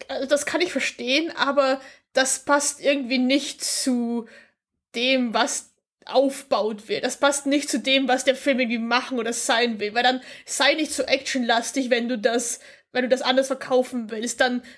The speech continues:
suggerier mir nicht, dass da jetzt irgendwie der große Showdown kommt, wenn das dann nicht passiert. Dann mach's, mach's spektakulär und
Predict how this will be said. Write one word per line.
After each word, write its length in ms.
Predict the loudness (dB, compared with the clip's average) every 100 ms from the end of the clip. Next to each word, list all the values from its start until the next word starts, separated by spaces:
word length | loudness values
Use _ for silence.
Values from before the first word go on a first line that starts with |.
| _ -4
suggerier 560 | -2 2 2 4 4
mir 180 | 4 2
nicht, 380 | 2 -2 0 0
dass 280 | 0 -4 0
da 180 | 2 4
jetzt 220 | 2 2
irgendwie 640 | 2 2 -4 -2 -2 -2 -8 -20 _
der 100 | 0
große 240 | 2 2 0
Showdown 420 | 2 2 0 -4
kommt, 240 | -6 -4
wenn 80 | 0
das 120 | 0
dann 140 | -2 -4
nicht 220 | -8 -8
passiert. 640 | -8 -6 -6 -6 -8 -4
Dann 260 | -4 -4 -8 -14 -20 _ _ _ _
mach's, 400 | 0 0 0 -6 -12 -2
mach's 280 | 0 0
spektakulär 960 | 0 2 2 -4 -4 0 2 4 2 0 -4 -20 _
und 300 | 0 0